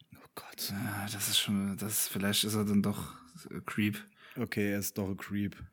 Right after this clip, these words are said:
Speaker 2: Wenn ich sowas lese. Ah, aber das guckt halt
Speaker 1: Ja,
Speaker 2: viel,
Speaker 1: vor
Speaker 2: das
Speaker 1: allen
Speaker 2: ist
Speaker 1: Dingen,
Speaker 2: schon
Speaker 1: weil er da auch beschreibt, dass, äh, da die Baylan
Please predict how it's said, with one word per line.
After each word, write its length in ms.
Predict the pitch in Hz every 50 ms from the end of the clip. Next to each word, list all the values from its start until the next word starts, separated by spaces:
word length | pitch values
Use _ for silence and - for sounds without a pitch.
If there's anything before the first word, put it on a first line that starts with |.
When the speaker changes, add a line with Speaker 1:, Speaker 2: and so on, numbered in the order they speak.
| - - - -
Speaker 2:
Wenn 80 | -
ich 80 | 101 -
sowas 300 | - 90 98 101 101 -
lese. 440 | 104 107 104 107 107 107 107 107 104 - - - - _ _ _ _ _ _ _ _ _ _ _ _ _ - - _ _ _ - - - _ _ _ _ _ _ _ -
Ah, 400 | 101 107 113 113 117 120 117 113
aber 100 | 113 117
das 140 | 117 - -
guckt 140 | - 135 143
halt 140 | 123 110
Speaker 1:
Ja, 100 | 104 107
Speaker 2:
viel, 80 | 127 131
Speaker 1:
vor 100 | 127 123
Speaker 2:
das 80 | 127 139
Speaker 1:
allen 60 | 143
Speaker 2:
ist 60 | 143
Speaker 1:
Dingen, 120 | 143 143 151
Speaker 2:
schon 100 | 113 113
Speaker 1:
weil 160 | 143 143 143
er 60 | 139 -
da 100 | 139 139
auch 160 | 139 139 -
beschreibt, 760 | - 127 - - - - 120 113 117 117 120 147 - - - - - - - - - - _ _ _
dass, 440 | - 113 110 - - - - - -
äh, 280 | 117 110 107 107 107 98 - - _ _ _ _ _ -
da 120 | 120 113
die 140 | 101 92 104
Baylan 840 | - - - 101 107 120 117 101 95 95 98 107 110 110 127 143